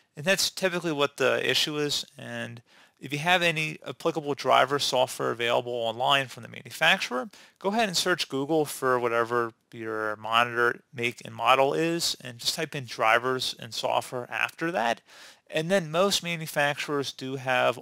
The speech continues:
automated tools. You can just download and install the latest driver packages.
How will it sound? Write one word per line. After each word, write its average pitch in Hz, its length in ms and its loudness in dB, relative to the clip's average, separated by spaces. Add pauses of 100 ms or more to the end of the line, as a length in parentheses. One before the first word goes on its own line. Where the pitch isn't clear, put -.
automated 123 580 0
tools. 139 420 -4
You 123 100 -4
can 117 80 -12
just 113 180 -12
download 117 480 0
and 117 100 -16
install 113 480 0
the 113 100 -6
latest 113 460 -2
driver 110 460 0
packages. 156 720 -4